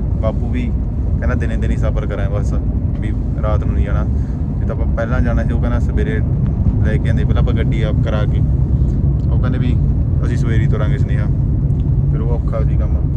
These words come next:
ਵੀ ਧੁੰਦ ਦਾ ਟਾਈਮ ਹੈ। ਫਿਰ ਆਪਾਂ ਆਪ ਹੀ ਗੱਡੀ ਲੈ ਕੇ ਆਪਣੀ, ਆਪ ਹੀ ਪਾ ਤੇ ਚਾਲੇ ਉੱਧਰ ਨੂੰ। ਮੌਕਾ ਟੱਪ ਗਿਆ ਇਸ ਟਾਈਮ ਆਪਾਂ ਅੰਮ੍ਰਿਤਸਰ ਆਏ ਰੋਡ 'ਤੇ ਆ, ਤਰਨ ਤਾਰਨ ਵੀ ਦੀ ਹੋ ਕੇ ਜਾਵਾਂਗੇ,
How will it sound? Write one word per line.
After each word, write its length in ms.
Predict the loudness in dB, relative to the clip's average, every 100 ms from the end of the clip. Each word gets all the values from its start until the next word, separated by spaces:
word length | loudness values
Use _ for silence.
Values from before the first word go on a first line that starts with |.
| 0 0 0 0
ਵੀ 80 | 0
ਧੁੰਦ 240 | -2 -2
ਦਾ 160 | 0 -2
ਟਾਈਮ 300 | -2 0 0
ਹੈ। 40 | 0 0 -2 -2 0 0
ਫਿਰ 80 | 0
ਆਪਾਂ 300 | 0 0 0
ਆਪ 120 | 0
ਹੀ 60 | 0
ਗੱਡੀ 280 | 0 0 0
ਲੈ 140 | 0
ਕੇ 100 | 0
ਆਪਣੀ, 260 | -2 0 0 0 0 0
ਆਪ 100 | 0
ਹੀ 60 | 0
ਪਾ 200 | 0 0
ਤੇ 160 | 0 0
ਚਾਲੇ 280 | 2 0
ਉੱਧਰ 180 | 0 0
ਨੂੰ। 140 | 0 0 0 0 0 0 0 2 0 0 -2 -6 -8 -8 -6 -6
ਮੌਕਾ 500 | -6 -6 -4 -4 -6 -6 -4 -4 -6 -6 -6 -4 -2 0 0 0 0 0 0
ਟੱਪ 220 | 0 0
ਗਿਆ 240 | -2 -4 -4
ਇਸ 80 |
ਟਾਈਮ 260 | -4 -4 -4
ਆਪਾਂ 220 | -4 -6 -4 -4 -4 -2 -2 -2 -4 -4 -4 -4 -2 -2 0 0 0
ਅੰਮ੍ਰਿਤਸਰ 400 | -2 -2 -2 -2
ਆਏ 140 | 0 0
ਰੋਡ 220 | 0 -2
'ਤੇ 220 | -2 -2
ਆ, 40 | -2 -2 -2 -2
ਤਰਨ 240 | -2 2 4
ਤਾਰਨ 280 | 6 6 4
ਵੀ 80 |
ਦੀ 120 | 2 0
ਹੋ 100 | -2
ਕੇ 120 | -2
ਜਾਵਾਂਗੇ, 380 | -2 -2 -4